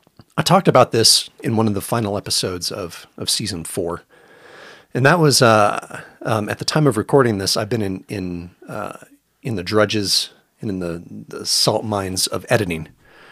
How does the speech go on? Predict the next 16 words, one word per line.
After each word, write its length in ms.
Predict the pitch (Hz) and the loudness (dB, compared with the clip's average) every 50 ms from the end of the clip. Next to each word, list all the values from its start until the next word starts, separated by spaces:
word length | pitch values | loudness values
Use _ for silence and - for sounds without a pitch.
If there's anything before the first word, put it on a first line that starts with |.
| - - _ _ | -20 -20 _ _
for, 360 | _ - - - 107 104 98 | _ -12 -4 0 0 0 0
like, 320 | 95 90 82 90 - - - _ _ _ | 0 -2 -6 -6 -8 -10 -14 _ _ _
over 300 | - 147 139 117 107 107 | 4 4 4 6 4 0
a 40 | 95 | 0
month. 420 | 90 92 90 87 87 - - - - _ _ _ _ _ _ _ _ _ _ _ _ _ _ _ _ _ _ _ _ _ _ - | 0 -4 -6 -6 -8 -8 -12 -16 -16 _ _ _ _ _ _ _ _ _ _ _ _ _ _ _ _ _ _ _ _ _ _ -4
And 80 | 113 | -2
it's 100 | 107 - - | -2 0 0
just 520 | - - 117 101 - - - - - - - _ _ _ _ _ _ _ _ _ _ _ _ | 2 2 2 2 2 0 -2 -2 -6 -8 -10 _ _ _ _ _ _ _ _ _ _ _ _
editing 440 | 120 110 101 101 85 90 80 78 76 - - - - _ _ _ _ _ - | -2 -2 -2 -2 -4 -4 -8 -10 -12 -14 -20 -20 -20 _ _ _ _ _ -6
and 200 | 123 104 - - | -6 -6 -4 -4
editing 400 | 110 104 98 90 85 78 78 76 - _ _ _ _ _ _ _ _ | -4 -4 -4 -6 -6 -8 -10 -12 -16 _ _ _ _ _ _ _ _
and 140 | - 107 90 | -6 -6 -4
editing. 440 | 90 90 87 - 78 - - - - - _ _ _ _ _ - - - - - - - - _ _ _ _ | -4 -6 -8 -8 -8 -8 -10 -10 -12 -18 _ _ _ _ _ -20 -20 -20 -20 -20 -20 -20 -20 _ _ _ _
And 100 | 117 110 | -4 -4
it's 140 | 104 - - | -2 -2 -4
exhausting. 580 | 95 90 98 101 82 - - - 85 82 - | -6 -4 -4 -4 -2 -4 -6 -8 -8 -12 -14